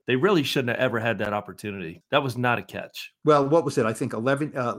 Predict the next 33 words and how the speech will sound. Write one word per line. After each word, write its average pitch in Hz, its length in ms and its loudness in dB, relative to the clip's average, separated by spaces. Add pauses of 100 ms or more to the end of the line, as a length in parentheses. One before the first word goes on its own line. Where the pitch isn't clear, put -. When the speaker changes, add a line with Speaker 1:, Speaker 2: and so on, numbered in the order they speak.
(100)
Speaker 2:
was 131 160 2
it 117 60 0
eleven 143 400 0
yards? 214 380 0
So, 139 360 0
Speaker 1:
It 139 80 6
Speaker 2:
um, 131 160 2
Speaker 1:
was, 165 360 -4
yeah, 135 260 4
Speaker 2:
it 139 60 0
would 147 140 4
have 139 120 6
made 147 80 6
a 143 40 2
Speaker 1:
nine, 127 80 2 (120)
yeah. 180 60 6
Speaker 2:
fifty, - 220 -8 (200)
fifty, 202 400 0 (160)
uh, 147 160 4
fifty-yard 190 500 4
field 180 260 2
goal, 160 180 4
a 139 40 0
sixty-one-yard 165 720 -2
field 190 240 0
goal. 170 140 2
I 156 120 2
don't 170 120 -2
think 156 180 -8
they're 143 140 0
attempting 131 440 -4
that. 113 280 -4
Um, 127 200 -4